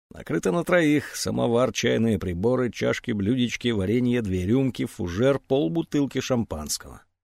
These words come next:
Любопытно. Что, товарищи военстроители шампанское из рюмочек потребляют? Полковник, отодвигая стул для себя, чем-то звякнул, и, рыча, прокатилась по доскам пола бутылка.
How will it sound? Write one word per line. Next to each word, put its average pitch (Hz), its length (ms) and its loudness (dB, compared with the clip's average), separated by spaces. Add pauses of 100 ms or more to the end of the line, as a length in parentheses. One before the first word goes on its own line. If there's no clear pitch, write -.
(380)
Любопытно. 131 760 4 (600)
Что, 208 420 4
товарищи 185 480 6
военстроители 175 880 4
шампанское 160 760 4
из 156 300 4
рюмочек 220 520 4
потребляют? 85 800 -2 (580)
Полковник, 202 580 6
отодвигая 165 600 4
стул 170 320 4
для 151 180 6
себя, 147 400 2
чем-то 170 380 2
звякнул, 113 500 2 (140)
и, 107 100 -4
рыча, 147 500 0
прокатилась 131 680 0
по 107 180 0
доскам 123 480 2
пола 139 500 4
бутылка. 110 680 2